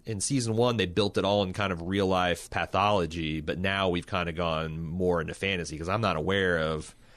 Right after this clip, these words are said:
like, I, I, I thought split personalities was pretty much a thing that was bullshit and made up, and now you've got, like, split personalities that aren't even aware of each other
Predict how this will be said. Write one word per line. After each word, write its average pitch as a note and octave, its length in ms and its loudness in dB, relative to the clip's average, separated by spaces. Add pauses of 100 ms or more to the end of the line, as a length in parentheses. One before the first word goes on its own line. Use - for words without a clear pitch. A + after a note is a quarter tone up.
(580)
like, A#2 140 0
I, A#2+ 80 2
I, C3+ 340 4
I D#3 40 4
thought C3 280 2
split - 260 2
personalities G#2+ 640 2
was - 440 0
pretty A#2 220 2
much G2+ 280 2
a F2+ 60 -2
thing F#2+ 260 0
that D2+ 60 -2
was D#2 100 -2
bullshit G2 520 0
and F2+ 120 -6
made E2+ 200 0
up, F#2+ 420 2
and F#2 140 -2
now G2+ 160 2
you've G2 180 0
got, F#2 180 2
like, F2+ 140 0
split - 260 0
personalities F#2 460 0
that F#2 100 -2
aren't G2 160 2
even E2+ 160 0
aware F#2+ 340 2
of D#2 80 0
each D#2 180 -4
other D#2 460 -2